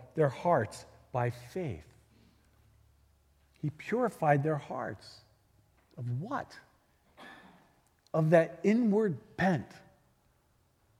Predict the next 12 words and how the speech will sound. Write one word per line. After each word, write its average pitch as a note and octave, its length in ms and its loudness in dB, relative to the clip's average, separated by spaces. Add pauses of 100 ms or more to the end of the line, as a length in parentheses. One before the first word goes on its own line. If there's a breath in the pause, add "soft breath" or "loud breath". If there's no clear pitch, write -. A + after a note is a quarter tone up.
(400)
that - 240 -10
part A3 300 0
in G3+ 100 -2
us G3 220 -2
that C#3+ 180 -2
wants E3 360 -2
to D#3+ 80 -4
go D3+ 260 0 (180)
inward. F3 580 -4 (1600)
It's - 80 -20
been D#3+ 220 0
given E3 400 4